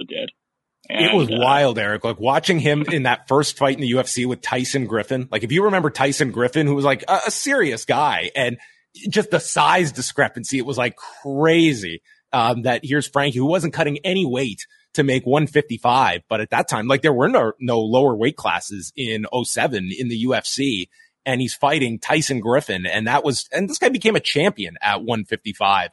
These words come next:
Speaker 2: I think he has a very celebrated career. I mean, there's,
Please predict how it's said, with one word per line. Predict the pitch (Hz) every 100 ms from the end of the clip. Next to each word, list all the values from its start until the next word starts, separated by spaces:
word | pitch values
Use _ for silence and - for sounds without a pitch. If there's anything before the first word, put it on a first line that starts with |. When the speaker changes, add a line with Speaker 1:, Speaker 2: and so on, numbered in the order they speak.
| -
Speaker 2:
I | 123
think | 147 135
he | 120
has | 107 101 - - -
a |
very | 123 143 143 143
celebrated | - 151 151 156 143 135 120
career. | 131 123 117 113 113
I | 113
mean, | 107 104
there's, | 117 113